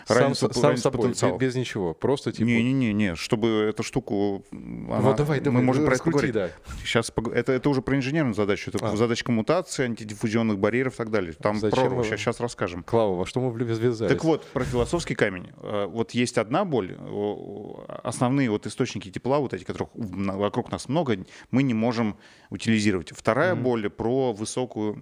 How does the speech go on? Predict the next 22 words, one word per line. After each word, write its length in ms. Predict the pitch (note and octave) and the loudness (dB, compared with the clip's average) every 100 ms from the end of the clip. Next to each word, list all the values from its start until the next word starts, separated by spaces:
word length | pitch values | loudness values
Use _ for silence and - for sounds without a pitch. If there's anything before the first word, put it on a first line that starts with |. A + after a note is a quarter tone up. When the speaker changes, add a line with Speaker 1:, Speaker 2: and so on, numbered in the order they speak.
| - | -12
Speaker 2:
эффективность 560 | - - B2+ A2+ - | -10 -4 0 0 -2
в 20 | |
принципе. 460 | - A2+ A2 - - | 0 2 2 -4 0
Speaker 3:
А 120 | A#2+ | 2
м-, 200 | A2+ A#2+ | 4 4
можно 320 | A#2+ D3 E3 | 4 4 4
я 240 | C#3 A2+ A2 | 2 2 0
просто 280 | A2+ A2 G#2+ | -2 -6 -2
ремарочку? 720 | A2 A2+ G#2 - - F#2+ F#2 | 0 0 0 -4 -6 -4 -4
А, 460 | A2 A2 G#2+ G#2+ G#2+ - G#2+ | -2 0 2 0 -2 -6 -6
просто 280 | B2 A#2 B2+ | -2 -2 -2
я 180 | A#2+ B2 | 0 2
вот 260 | B2 A2 | 0 -4
как 320 | - B2+ A#2 - | -6 -6 -4 -2
раз 180 | B2 | -2
почему 320 | - - D3 C#3+ | -2 -4 -2 0
про 100 | - | -2
тепловые 420 | - C3 A#2+ A#2+ | -2 0 2 2
насосы, 480 | A2+ - A#2 - G2+ F#2 | 0 -2 -2 0 -2 -2
э, 520 | F2+ F#2 G2 F#2+ G2 | -2 -2 -2 -2 -2
вспоминал, 560 | G2 - A#2 A#2 C#3+ F3+ | -4 -2 0 2 2 2
что 300 | - - A2+ | -2 -6 -6